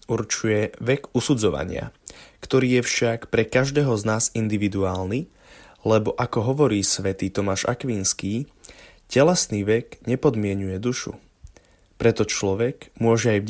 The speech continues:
detskom veku dosiahnuť dokonalosť duchovného veku. Alebo ako nám to hovorí kniha Múdrosti, nie dlhé roky robia starobu hodnou cti. A keďže sa o birmovaní často hovorí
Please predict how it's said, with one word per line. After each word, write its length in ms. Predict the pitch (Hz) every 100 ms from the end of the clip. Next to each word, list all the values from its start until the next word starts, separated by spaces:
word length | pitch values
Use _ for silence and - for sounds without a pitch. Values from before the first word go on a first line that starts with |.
| 120
detskom 320 | - 170 127
veku 480 | 101 - - 127 147 -
dosiahnuť 640 | 101 104 107 104 107 98 98
dokonalosť 720 | 107 - 123 127 139 139 -
duchovného 720 | 104 92 - 95 92 98 113
veku. 400 | 95 90 - - _ _ _ - - - - - _ -
Alebo 240 | 123 127
ako 240 | - - 139
nám 160 | 120
to 160 | 117 113
hovorí 400 | 131 127 104 104
kniha 320 | 110 107 104
Múdrosti, 720 | 107 120 104 95 - 113 143 _ - - - - _ -
nie 240 | 139 165 139
dlhé 400 | 117 117 110 110
roky 320 | 151 - 101
robia 320 | 101 98 92
starobu 480 | - 101 101 98 98
hodnou 400 | 98 98 92 92 -
cti. 320 | - - 104 - - - - _ _ _ _ _ _ -
A 80 | 117
keďže 240 | 123 131
sa 140 | 127 120
o 80 | 107
birmovaní 640 | 120 160 120 98 95 95
často 400 | - 120 - 104
hovorí 560 | 107 117 117 101 110